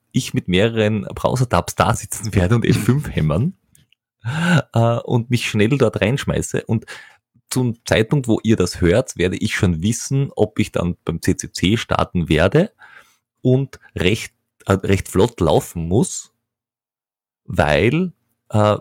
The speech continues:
das habe ich schon mit der Bergziege und, äh, und dem Steffen und so weiter besprochen.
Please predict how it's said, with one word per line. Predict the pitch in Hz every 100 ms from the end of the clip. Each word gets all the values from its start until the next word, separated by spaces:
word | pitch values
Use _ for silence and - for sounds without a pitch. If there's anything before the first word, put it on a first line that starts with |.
| _
das | - -
habe | 104
ich | 117
schon | 110
mit | 101
der | -
Bergziege | - 113 - - 123
und, | 117 110 -
äh, | 76
und | 101 87 - 95
dem | 95
Steffen | - - - 151
und | 143 120
so | -
weiter | 135 -
besprochen. | - - 147 - 147